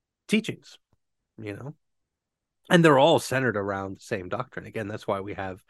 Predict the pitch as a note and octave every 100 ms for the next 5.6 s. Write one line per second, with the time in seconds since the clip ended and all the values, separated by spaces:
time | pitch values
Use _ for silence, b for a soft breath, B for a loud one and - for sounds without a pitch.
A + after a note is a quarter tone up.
0 | B B B G2+ G2 A2+ G2+ - D#3 G2+
1 | F2+ F#2 G2+ A#2+ A#2+ A#2 A#2+ - - D3+
2 | C#3 _ D3+ C#3 C#3+ - C3+ C3 A#2+ A#2
3 | A2 G#2 b b b b _ _ _ _
4 | _ _ A#2 A2 G2+ F#2+ F#2+ - - B2+
5 | A2+ B2 A2+ G2 F2+